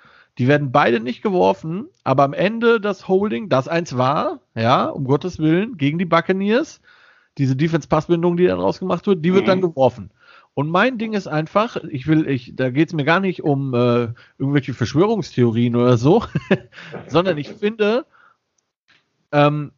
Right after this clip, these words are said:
Speaker 1: das ist einfach dann ein inkonsequentes Calling. Also entweder lasse ich
Speaker 2: Mhm.
Speaker 1: alles durchgehen
Speaker 2: Oder ich
Speaker 1: oder
Speaker 2: bin kleinlich.
Speaker 1: oder ich
Speaker 2: Ja.
Speaker 1: bin kleinlich.
Speaker 2: Ja.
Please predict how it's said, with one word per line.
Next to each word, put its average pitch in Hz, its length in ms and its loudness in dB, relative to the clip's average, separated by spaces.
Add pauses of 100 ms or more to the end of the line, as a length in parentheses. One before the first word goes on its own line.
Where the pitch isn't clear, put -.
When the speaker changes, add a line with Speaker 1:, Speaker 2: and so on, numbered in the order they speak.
Speaker 1:
das 151 220 0
ist 156 100 -10
einfach 170 240 -4
dann 165 180 -2
ein 170 120 -12
inkonsequentes 190 800 -4
Calling. 113 500 2
Also 139 180 -4
entweder 185 320 -2
lasse 170 220 0
ich - 80 -4
Speaker 2:
Mhm. 120 80 -10
Speaker 1:
alles 180 340 -2
durchgehen 233 640 -6 (380)
Speaker 2:
Oder 120 340 0
ich 120 80 -4
Speaker 1:
oder 135 120 0
Speaker 2:
bin - 80 -4
kleinlich. 85 600 0
Speaker 1:
oder 190 200 2
ich 196 100 2
Speaker 2:
Ja. - 20 -6
Speaker 1:
bin 226 140 -8
kleinlich. 160 480 0 (520)
Speaker 2:
Ja. - 280 -2